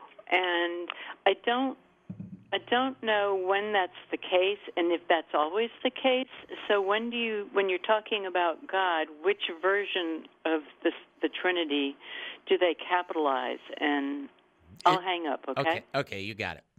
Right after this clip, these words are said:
Speaker 2: All right, so the answer to that, another great question. Boy, Annika's just got it rolling. So the answer to that is it depends on the translation. So some translations capitalize everything that has Father, Son, and Holy Spirit.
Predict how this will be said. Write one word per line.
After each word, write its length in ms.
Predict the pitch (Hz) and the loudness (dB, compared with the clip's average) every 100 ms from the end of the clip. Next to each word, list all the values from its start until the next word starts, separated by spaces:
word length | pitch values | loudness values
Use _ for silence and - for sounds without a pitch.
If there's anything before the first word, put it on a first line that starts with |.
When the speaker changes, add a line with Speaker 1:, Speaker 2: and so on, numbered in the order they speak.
| - - | -20 -10
Speaker 2:
All 80 | 135 | 2
right, 260 | 175 120 - | 4 4 -2
so 200 | 165 151 | -4 -4
the 200 | 135 147 | -4 0
answer 340 | 185 226 220 | 0 0 -2
to 160 | 190 170 | -6 -4
that, 300 | 160 233 156 | 2 4 2
another 320 | 175 214 349 339 | -2 -4 -4 -4
great 360 | 143 139 95 | -4 -6 -6
question. 360 | 175 117 - 95 | -8 -8 -8 -16
Boy, 160 | - 285 | -14 -12
Annika's 320 | 180 254 107 | -12 -14 -18
just 200 | - 110 | -18 -10
got 160 | - 123 | -4 -4
it 60 | 110 | -4
rolling. 360 | 143 151 87 - | -6 -6 -8 -4
So 260 | 196 156 | 0 2
the 180 | 147 170 | 0 0
answer 240 | 160 220 196 | 2 0 -2
to 60 | |
that 220 | 170 180 175 | 0 2 2
is 140 | 165 | -2
it 100 | 143 | -8
depends 340 | - 180 160 | -6 -4 -4
on 80 | 160 | -4
the 80 | 143 | -8
translation. 680 | - 156 135 120 104 - 87 _ _ _ | -6 -6 -6 -4 -6 -6 -18 _ _ _
So 280 | - 160 - _ - - - - _ _ - | -2 -2 -2 _ -20 -20 -20 -20 _ _ -10
some 360 | - 208 214 | 0 0 0
translations 800 | 208 208 190 170 165 151 170 151 | 0 -2 -2 0 0 0 -4 -8
capitalize 580 | - 170 151 156 147 131 | 0 2 2 0 0 2
everything 400 | 156 165 165 160 | 0 0 -2 -2
that 140 | 147 | -2
has 200 | 151 135 | 0 -2
Father, 340 | - 143 139 131 | 0 0 0 -2
Son, 220 | 147 135 | -6 -6
and 100 | 127 | -6
Holy 180 | 127 113 | -6 -8
Spirit. 280 | - 82 | -8 -12